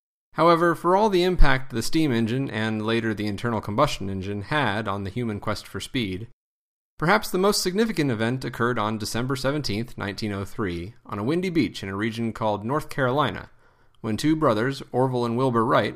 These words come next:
achieved sustained flight of a powered vehicle. Now that the humans had managed to fly, the speed records would begin to tumble at a rapid pace.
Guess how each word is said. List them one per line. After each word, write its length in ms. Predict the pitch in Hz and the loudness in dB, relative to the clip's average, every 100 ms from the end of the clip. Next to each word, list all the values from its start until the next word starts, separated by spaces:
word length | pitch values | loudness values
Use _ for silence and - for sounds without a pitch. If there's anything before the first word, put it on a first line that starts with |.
| - - | -10 -12
achieved 360 | 131 151 143 | -4 -2 -2
sustained 520 | - 147 - 196 202 | -4 -6 -2 0 0
flight 340 | - 196 117 - | 0 2 2 0
of 100 | 110 | -4
a 80 | 110 | 4
powered 300 | - 98 101 | 4 4 2
vehicle. 400 | 117 - 82 - _ _ _ _ _ _ _ _ _ _ _ _ _ _ _ _ - | 0 0 -12 -18 _ _ _ _ _ _ _ _ _ _ _ _ _ _ _ _ 0
Now 140 | 185 | 2
that 100 | 214 | 4
the 80 | 185 | 2
humans 300 | 180 190 180 | 2 2 2
had 100 | 160 | 0
managed 300 | 151 160 151 | 0 0 -2
to 60 | 131 | -6
fly, 560 | - 185 123 92 139 143 _ - - _ - | -4 -2 0 -4 -8 -12 _ -20 -20 _ -8
the 80 | 123 | -6
speed 280 | - 180 | -2 0
records 400 | 156 147 147 131 | 2 2 0 -2
would 180 | 123 123 | -2 -2
begin 260 | 117 117 117 | 0 0 0
to 60 | 110 | 0
tumble 460 | - 139 95 95 | 0 0 0 -2
at 60 | 95 | -2
a 40 | |
rapid 360 | 104 107 92 85 | 2 2 0 0
pace. 440 | 92 92 - - | 0 -2 -6 -14